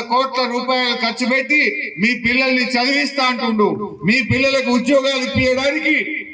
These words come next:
నే-, తను సహకారం చేస్తా అంటుండు. రేపు ఎంపీగా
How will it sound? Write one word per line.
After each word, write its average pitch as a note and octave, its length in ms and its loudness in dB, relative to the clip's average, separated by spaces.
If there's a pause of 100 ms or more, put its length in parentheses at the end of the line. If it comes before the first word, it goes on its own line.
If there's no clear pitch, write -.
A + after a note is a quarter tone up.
(280)
నే-, F#3 280 -2 (120)
తను G#3+ 200 2 (120)
సహకారం G#3+ 580 0
చేస్తా F#3 320 -2
అంటుండు. D#3 380 -8 (640)
రేపు G3+ 240 0 (100)
ఎంపీగా B3 460 2